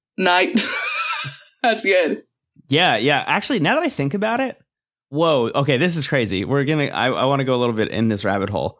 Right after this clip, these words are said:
Speaker 1: Mm-hmm.
Speaker 2: So the thing that makes Terrace House cool, or the reason that I thought Terrace House was cool, was just because, like,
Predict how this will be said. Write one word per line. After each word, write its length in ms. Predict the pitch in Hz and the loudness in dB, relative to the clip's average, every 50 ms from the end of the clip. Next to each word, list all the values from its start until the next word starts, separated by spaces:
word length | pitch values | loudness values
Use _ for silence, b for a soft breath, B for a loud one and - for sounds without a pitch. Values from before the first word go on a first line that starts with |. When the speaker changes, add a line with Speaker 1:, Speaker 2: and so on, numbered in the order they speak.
| _ - | _ -2
Speaker 1:
Mm-hmm. 400 | 196 220 214 220 214 170 165 196 196 - | 0 2 2 2 2 2 0 -2 -4 -4
Speaker 2:
So 460 | - - 143 131 123 123 127 - - - | -4 0 0 2 2 0 -2 -4 -6 -6
the 100 | 147 143 | -6 -2
thing 160 | - 226 254 | 0 0 0
that 120 | 262 226 | 0 0
makes 180 | 196 180 - - | -2 -2 -2 -2
Terrace 240 | 170 151 143 139 - | -2 0 0 -2 -2
House 140 | 135 113 | -4 -6
cool, 200 | - - 139 110 | -4 -4 -2 -2
or 60 | 90 80 | -2 -2
the 100 | - 107 | -2 -2
reason 220 | 120 120 - 110 | 0 0 2 2
that 80 | 101 92 | 2 0
I 60 | 107 | 0
thought 220 | - 107 98 - | 0 -2 -4 -2
Terrace 240 | - 101 90 90 - | -2 -4 -4 -4 -4
House 180 | - 73 71 69 | -6 -10 -10 -10
was 140 | - - | -12 -14
cool, 220 | - - 80 69 67 | -12 -8 -6 -6 -4
was 180 | 76 92 - | -4 -4 -4
just 200 | - 101 101 - - | -4 -4 -6 -6 -8
because, 300 | 98 - - 92 78 - | -8 -6 -6 -6 -4 -2
like, 300 | 85 69 69 - - | -4 -4 -4 -8 -12